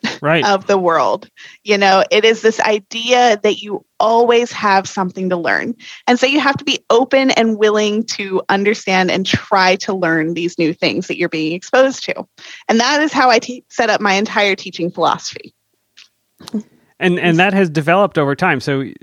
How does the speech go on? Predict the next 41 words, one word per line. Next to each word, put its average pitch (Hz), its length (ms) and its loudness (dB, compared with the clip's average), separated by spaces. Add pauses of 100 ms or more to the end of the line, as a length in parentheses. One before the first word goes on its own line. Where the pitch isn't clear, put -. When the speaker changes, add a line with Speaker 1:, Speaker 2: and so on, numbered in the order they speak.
(140)
Speaker 1:
so 156 140 -8
you 139 200 -2
started 165 640 -2
by 123 520 0 (320)
kind 139 160 -6
of 117 100 -10
compiling 139 800 -2 (340)
a 131 80 -6
philosophy 139 440 0
based 131 280 0
on 127 160 0
your 123 140 -2
experience 127 520 -2
as 123 200 -4
a, 117 300 -6
a 123 100 -6
student, 156 600 0
Speaker 2:
Yep. 220 140 2
Speaker 1:
teaching 156 120 -2
a - 40 -4
few 139 160 -4
courses. 160 580 -4 (480)
And 143 260 -4
then 147 280 2 (240)
Speaker 2:
Mm-hmm. - 440 -18
Speaker 1:
as 147 160 -2
you've 156 120 -4
seen 185 220 0
what 143 160 0
worked 160 260 -2
and 143 100 -4
what 131 160 -2
didn't, 147 460 -2
then 139 140 -4
you 131 80 -4
can 135 120 -4
add 151 260 0
to 143 160 -2
it, 143 60 0
revise 131 500 0
it, 123 220 -4